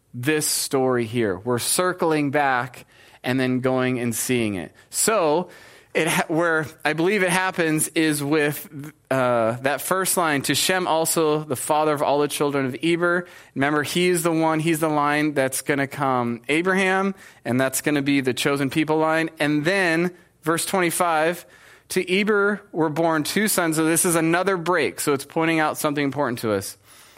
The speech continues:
"Were born two sons. The name of one was Peleg," which I'm probably murdering that word, but this is what's important, whatever his name is. "For in his days the earth was divided."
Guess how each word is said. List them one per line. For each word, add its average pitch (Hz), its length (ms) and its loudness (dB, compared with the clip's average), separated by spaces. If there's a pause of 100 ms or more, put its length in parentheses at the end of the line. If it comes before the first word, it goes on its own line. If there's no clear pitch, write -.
(120)
"Were 156 120 0
born 151 560 0 (180)
two 202 240 0
sons. 135 340 0
The 135 80 0
name 156 240 2
of 147 120 -2
one 160 460 0
was 143 480 0 (720)
Peleg," 131 440 0
which 123 440 -2
I'm 117 140 -2
probably 127 180 0
murdering 135 460 0
that 127 160 0
word, 151 300 0 (1000)
but 139 140 -2
this 165 180 2
is 156 80 2
what's 156 180 2
important, 156 400 2
whatever 160 240 2
his 143 120 0
name 135 180 2
is. 104 240 -2
"For - 260 -2
in 160 140 2
his 180 180 0
days 160 380 0
the 151 120 0
earth 147 320 0
was 135 300 0
divided." 117 640 0